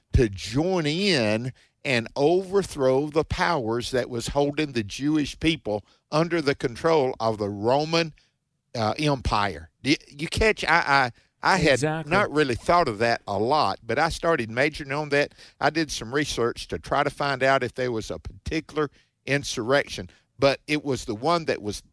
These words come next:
Speaker 1: you know, the, I would say the one that had been in the, uh, past, the nearest past. They had had several
Speaker 2: Yes.
Speaker 1: insurrections, but this is the one that was the last one.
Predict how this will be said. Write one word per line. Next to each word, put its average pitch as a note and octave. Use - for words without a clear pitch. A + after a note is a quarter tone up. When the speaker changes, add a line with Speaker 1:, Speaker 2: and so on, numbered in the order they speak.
Speaker 1:
you D3+
know, B2
the, G2
I D3+
would D#3+
say C#3+
the A#2+
one C3
that A#2
had A2
been C3+
in A#2+
the, G2+
uh, A2
past, A2+
the G2
nearest B2
past. G#2
They C#3
had C#3+
had C3
several D#3
Speaker 2:
Yes. C#3
Speaker 1:
insurrections, G#2+
but F#2+
this E3
is F3+
the F3
one D#3
that C#3
was D3
the C#3+
last B2
one. A2